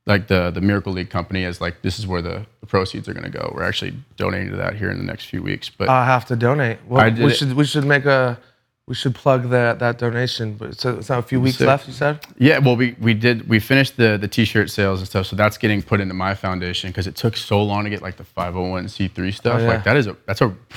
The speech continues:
Speaker 1: real thing.
Speaker 2: Yeah.
Speaker 1: It took, like, almost a year, and, like, you know, you have everything done with it and stuff. So they're, the company we partnered with did the T-shirts. The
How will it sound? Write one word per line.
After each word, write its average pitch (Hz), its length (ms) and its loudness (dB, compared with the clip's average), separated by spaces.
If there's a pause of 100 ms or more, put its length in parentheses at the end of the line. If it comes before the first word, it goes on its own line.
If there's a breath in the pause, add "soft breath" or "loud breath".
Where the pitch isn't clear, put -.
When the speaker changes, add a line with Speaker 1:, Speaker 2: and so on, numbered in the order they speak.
Speaker 1:
real 117 220 4
thing. 92 380 -2
Speaker 2:
Yeah. 123 220 6 (340 loud breath)
Speaker 1:
It 104 100 4
took, 120 220 2
like, 104 200 4
almost 104 380 0
a 98 60 0
year, 98 400 2
and, 90 100 -8
like, 90 240 -6
you 104 80 -6
know, 87 80 -6
you 87 80 -8
have 95 160 0
everything 92 360 -6
done 92 200 -4
with 95 140 -6
it 101 80 -14
and 107 80 -12
stuff. 95 280 -2
So 87 300 -4 (500 soft breath)
they're, 104 300 6
the 95 180 0
company 110 380 0
we 98 140 -2
partnered 98 420 0
with 90 220 -4
did 95 120 0
the 85 60 -8
T-shirts. - 600 -4
The 87 280 -2